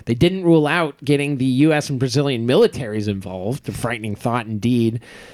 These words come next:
Someone who has praised Brazil's Cold War military dictatorship, naturally, Bolsonaro also visited the C I A,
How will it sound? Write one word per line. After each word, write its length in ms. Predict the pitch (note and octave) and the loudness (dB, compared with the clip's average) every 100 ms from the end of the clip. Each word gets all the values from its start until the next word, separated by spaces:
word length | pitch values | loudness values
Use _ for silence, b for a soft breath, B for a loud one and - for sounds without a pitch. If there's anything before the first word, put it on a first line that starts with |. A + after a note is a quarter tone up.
| B B B - | B B B -6
Someone 380 | - G3 G3 F3+ | 0 2 2 2
who 120 | E3 | 2
has 140 | D#3 - | 0 0
praised 400 | F3+ F#3 F3+ - | 0 2 2 0
Brazil's 340 | C3+ D#3 C#3+ | 2 2 0
Cold 300 | - F3 D#3+ | 0 0 2
War 180 | D3 C#3+ | 0 2
military 500 | D3 F#3 F3+ D#3+ C#3 | 2 2 2 2 2
dictatorship, 680 | B2 - B2+ G#2+ - C3+ C3 | 0 0 0 0 2 0 0
naturally, 400 | C#3+ - D3+ B2+ | -2 0 -2 0
Bolsonaro 760 | C3 B2+ C#3+ C3+ D3 D3 C3+ | 0 0 0 2 2 2 2
also 360 | B2 F3+ F3+ E3 | 2 2 4 2
visited 460 | D3 B2 C3 C3+ | 4 2 0 -2
the 60 | B2+ | -4
C 280 | - C#3+ C3 | -2 0 0
I 140 | A2 | 0
A, 420 | A#2 D3 C3 C3 | 0 0 0 -2